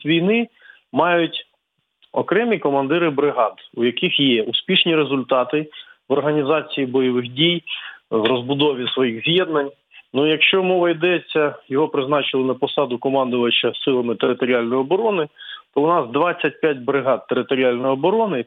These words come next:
п'ять територіальних управлінь територіальної оборони, велика кількість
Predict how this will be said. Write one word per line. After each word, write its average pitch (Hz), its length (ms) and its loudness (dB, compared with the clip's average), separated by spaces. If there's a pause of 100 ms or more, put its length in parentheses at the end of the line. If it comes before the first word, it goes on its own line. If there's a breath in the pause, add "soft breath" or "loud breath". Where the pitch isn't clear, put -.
п'ять 165 280 0
територіальних 135 760 0
управлінь 143 540 0
територіальної 120 760 0
оборони, 107 400 -4 (880 loud breath)
велика 156 480 2
кількість 139 580 -4